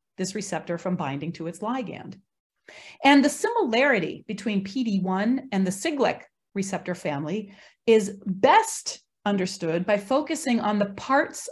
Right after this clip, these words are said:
of these proteins that are inside the cell or below the yellow line. Because P D one has regions of its protein that are inside the cell with these acronyms I tim and I T S M.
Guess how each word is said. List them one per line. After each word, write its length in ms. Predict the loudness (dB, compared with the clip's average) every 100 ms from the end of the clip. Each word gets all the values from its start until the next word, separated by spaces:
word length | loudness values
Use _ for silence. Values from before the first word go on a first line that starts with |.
| -4
of 200 | -4 -4
these 420 | -2 -2 -4 -12 _
proteins 640 | -2 -2 -4 -4 -4 -4
that 160 | -2 2
are 180 | 2 2
inside 480 | 2 4 4 0 -2
the 60 | -6
cell 400 | -10 -10 -10 -6
or 100 | -6
below 400 | -2 0 2 2
the 140 | 2
yellow 240 | -2 -4 -6
line. 420 | -8 -12 -14 -16 -20 _ _ _ _ _ _ -20 _ _
Because 560 | -2 6 8 8 4 -6 _ _ _
P 220 | -4 -2
D 140 | 0
one 520 | 0 0 -2 -4 -8 -12 _
has 540 | -2 2 4 2 -4 -14 _
regions 840 | -2 2 4 2 0 0 -2 -6 -14 _ _ _ 0
of 160 | 0
its 120 | 0
protein 540 | -2 0 0 0 -2 0
that 100 | 0
are 80 | 0
inside 440 | 2 2 0 -2
the 60 | -4
cell 500 | -8 -8 -8 -8 -12 _ _ _ _
with 180 | 0 2
these 180 | 0 0
acronyms 800 | 4 4 6 2 2 0 -2 -6 _
I 240 | 2 4
tim 420 | 2 0 -2 2
and 140 | 2 2
I 200 | 0 0
T 260 | 0 -4 -4
S 200 | -4 -8
M. 300 | -12 -12